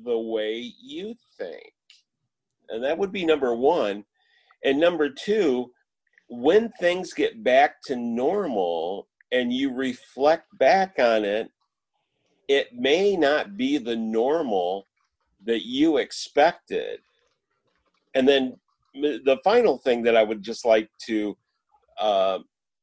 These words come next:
to bring to the group and, and hope that you get is that if you, uh, accept uncertainty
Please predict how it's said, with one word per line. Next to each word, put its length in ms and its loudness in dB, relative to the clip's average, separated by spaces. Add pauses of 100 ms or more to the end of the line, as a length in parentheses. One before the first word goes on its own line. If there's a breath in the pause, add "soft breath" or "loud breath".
(180)
to 160 -4
bring 300 -4
to 100 -6
the 100 -4
group 480 -2
and, 220 -2 (140)
and 260 -2
hope 280 -4
that 220 0
you 140 -4
get 400 2
is 260 -4
that 200 0 (1200)
if 220 -2
you, 220 -2
uh, 140 -2 (300)
accept 720 -2 (100)
uncertainty 1200 -6